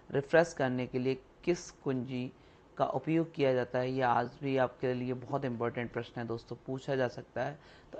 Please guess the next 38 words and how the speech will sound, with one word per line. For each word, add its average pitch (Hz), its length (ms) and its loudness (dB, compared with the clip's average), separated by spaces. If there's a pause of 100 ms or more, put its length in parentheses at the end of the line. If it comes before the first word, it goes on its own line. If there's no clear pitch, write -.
एफ़ 147 160 4
फ़ाइव 139 320 4
से 156 200 0
आप 143 180 6
अपने 127 240 -6
computer 117 420 -4
को 120 120 -4
refresh 120 440 -4
कर 113 100 -4
सकते - 340 -12
हैं 143 60 -4
और 131 140 -4
right 117 240 -2
click 120 220 -4
करके 113 240 -4
तो 110 120 -6
कर 120 160 0
ही 127 80 0
सकते 127 420 -8
थे। 165 40 -10 (480)
तो - 60 -2
चलिए 175 260 6
दोस्तों, 170 340 2
ये 156 300 2 (120)
आपका 135 240 4
एक 151 220 4
model 143 260 2
paper 143 260 0
complete 135 400 -4
हो 131 80 -2
गया, 156 200 -8 (100)
हम 120 140 -6
दूसरा 127 320 -2
करने 135 260 -2
वाले 131 240 -6
हैं, 143 180 -10
तीसरा, 131 360 -4
चौथा, 120 400 -6